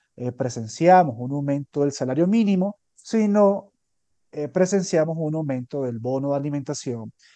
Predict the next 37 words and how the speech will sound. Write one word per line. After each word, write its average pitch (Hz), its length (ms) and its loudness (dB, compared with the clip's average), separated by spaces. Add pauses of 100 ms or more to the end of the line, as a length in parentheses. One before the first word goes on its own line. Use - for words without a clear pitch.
(120)
y 151 120 -4
de 139 100 2
este 139 460 0 (200)
bono 151 340 4
de 156 100 4
guerra 156 640 2 (160)
económica 135 680 -2
que - 100 -2
en 131 80 -2
realidad 123 320 -2
ni 185 60 0
siquiera 160 300 0
aumentó, 170 360 2
sino 160 240 -2
que 139 100 -4
disminuyó. 117 640 -8 (640)
Porque 190 220 4
fíjense 269 300 2
ustedes, 120 340 -2
antes 214 480 6
del 202 100 6
primero 175 320 2
de 196 120 6
mayo 208 240 2
estaríamos 165 400 0
hablando 143 260 2
de 156 100 2
cuarenta 127 280 -6
y 120 40 -8
cinco 202 540 2
dólares 175 640 6 (1500)
del 127 160 -2
bono 185 240 8
de 202 120 8
guerra 170 200 8
económica, 151 680 0
más 113 160 -6